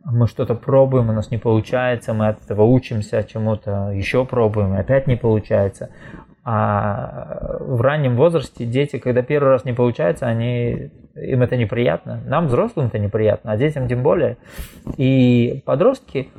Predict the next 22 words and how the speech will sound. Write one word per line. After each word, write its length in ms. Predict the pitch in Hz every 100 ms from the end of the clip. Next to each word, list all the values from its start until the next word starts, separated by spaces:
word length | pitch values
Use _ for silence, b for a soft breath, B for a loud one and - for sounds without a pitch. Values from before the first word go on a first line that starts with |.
| -
просто 280 | 208 262 262
бросали 560 | 127 127 139 170 139 120
заниматься 580 | 107 113 135 208 - 143
чем-то 280 | - 113 113
интересным, 540 | 107 143 214 - 117
потому 220 | - 131
что 100 | 139
первый 300 | - 180 170
раз 180 | 151 143
не 60 | 131
получилось, 420 | 127 120 - 131
там, 120 | - 110
второй 300 | 120 143 147
раз 140 | 117
не 60 | 123
получилось, 380 | 117 107 120 117
"Всё, 180 | 147
я 160 | 120 123
это 160 | 117 120
не 160 | 117
люблю 300 | 113 107 101
делать, 420 | 98 135 135 110